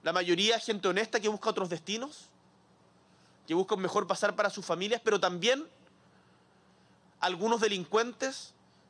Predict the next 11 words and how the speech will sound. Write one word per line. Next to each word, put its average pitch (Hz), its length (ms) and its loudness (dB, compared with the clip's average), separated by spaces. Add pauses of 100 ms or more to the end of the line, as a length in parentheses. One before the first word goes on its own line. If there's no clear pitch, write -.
que 202 80 0
han 202 100 0
causado 214 720 4 (200)
mucho 233 280 0
daño 196 380 0 (560)
en 180 120 -8
diversos 196 340 0
países 202 340 -2
de 190 60 -2
la 170 100 2
región. 110 340 -10